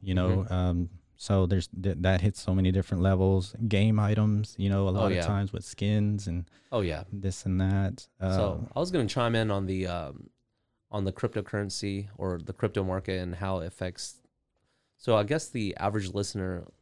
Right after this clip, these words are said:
Speaker 2: listening, if it's anywhere close to the ratio of the people I know and who is actually involved.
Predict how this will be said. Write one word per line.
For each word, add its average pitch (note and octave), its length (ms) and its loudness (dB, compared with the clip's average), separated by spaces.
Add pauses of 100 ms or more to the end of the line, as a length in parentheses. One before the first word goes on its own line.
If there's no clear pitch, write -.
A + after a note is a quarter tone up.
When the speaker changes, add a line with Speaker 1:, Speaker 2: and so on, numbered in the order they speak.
(100)
Speaker 2:
listening, F2+ 480 -6
if F2+ 200 -8
it's - 400 -8 (260)
anywhere G2+ 320 0
close - 280 -4
to G2 80 -2
the F2+ 40 -2
ratio F#2 360 -4
of E2+ 100 -8
the F2+ 60 -8
people F#2 300 -10
I F2 100 -6
know F2 340 -6 (460)
and F#2 100 -8
who F#2 100 -4
is F#2 100 -2
actually F#2 320 -4
involved. F2 480 -4